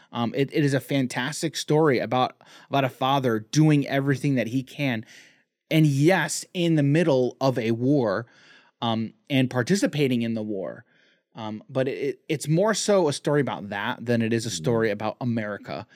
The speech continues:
Speaker 1: during the Revolutionary War.
Speaker 2: Okay.
Speaker 1: Um, so, I mean, it t-, it tells a great story.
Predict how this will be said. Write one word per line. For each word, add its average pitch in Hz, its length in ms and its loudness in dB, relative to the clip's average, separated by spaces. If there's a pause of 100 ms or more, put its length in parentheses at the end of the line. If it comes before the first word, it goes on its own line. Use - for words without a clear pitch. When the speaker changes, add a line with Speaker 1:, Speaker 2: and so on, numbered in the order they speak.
(560)
Speaker 1:
during 120 400 2
the 107 100 -6
Revolutionary 98 680 -10
War. 50 340 -20 (140)
Speaker 2:
Okay. 113 320 -8
Speaker 1:
Um, 98 460 -8 (280)
so, 123 640 2 (760)
I 156 40 -2
mean, 156 160 2
it 180 120 0
t-, - 180 -2
it 196 160 2
tells 160 360 4
a 143 80 4
great 120 300 0
story. 120 600 -2